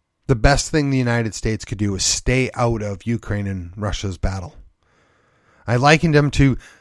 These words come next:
members of the same family fighting for dominance. I don't think I'm wrong still. I, I also acknowledge freely both leaders are bad guys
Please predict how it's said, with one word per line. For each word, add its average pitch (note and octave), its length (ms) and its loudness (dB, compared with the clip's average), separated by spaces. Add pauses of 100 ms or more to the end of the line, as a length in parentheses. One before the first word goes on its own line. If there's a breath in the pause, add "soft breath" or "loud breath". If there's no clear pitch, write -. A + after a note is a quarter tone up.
(260 soft breath)
members E3 360 8
of D3 100 4
the A#2+ 60 2
same D3+ 280 4
family B2 400 4
fighting A#2+ 420 4
for G#2+ 140 -2
dominance. G2+ 720 -6 (380)
I A2+ 160 -8
don't G2+ 240 -8
think F#2+ 180 -10
I'm F#2 180 -6
wrong F2+ 240 -10
still. A2+ 380 -6 (800 soft breath)
I, C3 200 -2 (160 loud breath)
I C3+ 100 6
also F3 400 8 (760 soft breath)
acknowledge D3+ 680 2
freely D3+ 600 4 (500)
both D3 300 6
leaders C#3 340 4
are G2+ 80 0
bad G#2+ 380 -2
guys - 560 -12